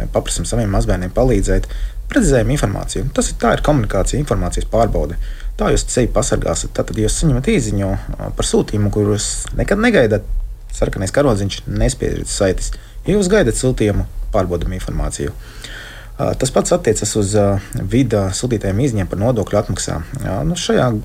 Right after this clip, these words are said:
gadījumā krāpnieki arī darbojas diezgan interesanti. Ā, viņi piedāvā jums atgūt, ā,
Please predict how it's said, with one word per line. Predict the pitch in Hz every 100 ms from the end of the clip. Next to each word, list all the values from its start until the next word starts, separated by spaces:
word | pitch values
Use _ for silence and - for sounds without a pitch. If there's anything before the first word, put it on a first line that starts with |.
| -
gadījumā | 143 160 165 107
krāpnieki | - 156 - 101
arī | 139 98
darbojas | 123 123 101 92
diezgan | 117 101
interesanti. | 185 - - 95 90 131 165 - - - - -
Ā, | - 98
viņi | 117
piedāvā | 110 147 104 101
jums | 101 139
atgūt, | 151 110 160 - -
ā, | - 90 - 52 52 50 90 - - -